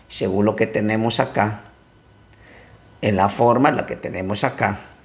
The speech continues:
Entonces podemos decir nosotros que el centro, paréntesis, ¿quién es H? Veamos. Bueno, menos de forma, entonces H es igual a cuatro positivo.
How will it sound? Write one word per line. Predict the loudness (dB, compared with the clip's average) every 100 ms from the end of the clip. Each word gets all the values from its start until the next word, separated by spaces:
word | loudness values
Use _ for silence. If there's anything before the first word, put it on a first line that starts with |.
| -6
Entonces | -4 -2 0 0
podemos | 2 2 4
decir | 2 2 0
nosotros | 0 0 -2 2
que | 2
el |
centro, | 4 4 4 2 -2 -2
paréntesis, | -4 -6 -8 -14 -16 -20 -8
¿quién | 0 4
es | 4 4 4
H? | 4 2 -4
Veamos. | 0 2 0 -4 -12 -20 _ _ _ _ _ _ _ _ -20 -20 2
Bueno, | 4 4
menos | 2 0 0 2 0 -2 -6 -20 _ _ _
de | 0 2
forma, | 6 8 6 2
entonces | -2 -2 -2 -2 0
H | 0 2 0 0
es | 0
igual | -2 0 2 2
a | 2
cuatro | 2 2 -2 -8
positivo. | -6 -6 -4 0 0